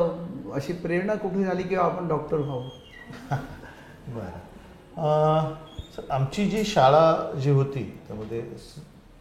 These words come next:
Speaker 2: त्या शाळेमध्ये सर्व प्रकारचे विद्यार्थी होते.
Speaker 1: बरं.
Speaker 2: आर्थिक, अ, वेगळ्या वेगळ्या स्तरांमधले विद्यार्थी होते. तर, अ, मी, मला आठवतं की मी साधारणतः चौथीमध्ये असेल त्यावेळेस.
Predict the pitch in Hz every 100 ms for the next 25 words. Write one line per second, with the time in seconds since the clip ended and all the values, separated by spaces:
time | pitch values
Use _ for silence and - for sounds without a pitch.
0 | - 139 139 127 131 131 135 156 - -
1 | 165 165 175 165 160 143 156 147 110 113
2 | 101 90 82 90 87 180 147 - 123 120
3 | 156 139 - 160 156 147 139 139 139 139
4 | 139 131 127 127 123 127 110 104 104 104
5 | 82 - - - - - - - 160 160
6 | 165 156 - - - - - - - -
7 | - - 175 202 208 226 - - 156 156
8 | 143 156 123 120 123 123 - 117 123 123
9 | 127 - - 135 120 - 139 131 135 120
10 | 123 101 98 101 98 92